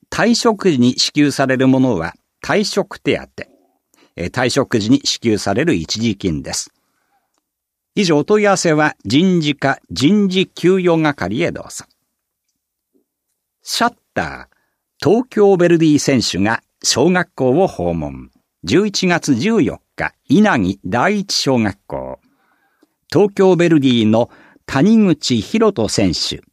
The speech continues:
千田海斗選手が稲城第一小学校を訪問し、リフティング披露や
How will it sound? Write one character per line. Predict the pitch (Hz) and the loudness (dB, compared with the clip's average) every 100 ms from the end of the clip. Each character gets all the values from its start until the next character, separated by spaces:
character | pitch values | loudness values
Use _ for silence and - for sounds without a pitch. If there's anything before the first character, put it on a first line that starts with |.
| _ _ _ | _ _ _
千 | - 160 | 0 2
田 | 202 | 2
海 | 202 214 214 | 0 -2 -2
斗 | 196 160 | 0 0
選 | 165 151 | 2 2
手 | - | 2
が | 117 123 - _ _ | 0 0 -4 _ _
稲 | 139 170 143 | 2 4 4
城 | 117 - 95 | 2 0 -2
第 | 120 180 | 0 0
一 | 196 | -2
小 | - 180 175 | -2 0 2
学 | 175 160 | 0 -2
校 | - 113 | -2 0
を | 95 | 0
訪 | 117 117 | 0 2
問 | 110 110 | 2 0
し、 | - 95 - _ _ - | 0 -2 -4 _ _ -2
リ | 104 107 | 0 0
フ | - | -4
テ | - 170 | -2 0
ィ | |
ン | 165 | 2
グ | 160 | 2
披 | 143 165 | 2 0
露 | 110 85 | 0 0
や | 82 | -4